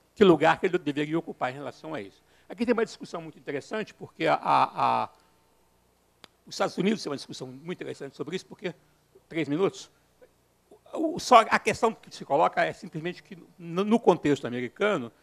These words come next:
eles têm um ensino técnico que eles consideraram muito de má qualidade. E o Brasil sempre teve esse problema. Mas esse ensino técnico, para que que serve? É uma formação muito ruim. Como é que você dá uma formação de boa qualidade, que seja, ao mesmo tempo,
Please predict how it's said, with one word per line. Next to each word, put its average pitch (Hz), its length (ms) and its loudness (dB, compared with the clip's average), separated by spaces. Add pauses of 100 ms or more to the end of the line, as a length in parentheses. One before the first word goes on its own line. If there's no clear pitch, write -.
(440)
eles 180 260 -4
têm 202 120 6
um 190 140 0
ensino 147 320 -8
técnico 180 520 2
que - 120 -16
eles 202 160 -4
consideraram 170 800 4
muito 160 400 -16
de - 120 -14
má 156 140 6
qualidade. 135 640 0 (240)
E - 80 -14
o 170 40 -14
Brasil 196 260 -8
sempre 214 220 -12
teve 190 120 2
esse 180 140 2
problema. 143 380 -4
Mas 165 100 -10
esse 196 160 -18
ensino 202 180 -18
técnico, 180 260 -14
para 175 60 -18
que 180 120 -16
que - 100 -20
serve? 180 400 0 (260)
É - 40 -14
uma 170 100 -2
formação 165 380 -4
muito 156 160 -6
ruim. 175 120 -2 (240)
Como 196 160 -6
é 247 60 0
que - 100 -14
você 196 240 -2
dá 165 140 -2
uma 175 140 -2
formação 151 440 -6 (300)
de 147 80 -12
boa 196 300 12
qualidade, 156 580 2
que - 80 -20
seja, 165 240 -2
ao 147 60 -6
mesmo 143 160 -12
tempo, 147 360 -10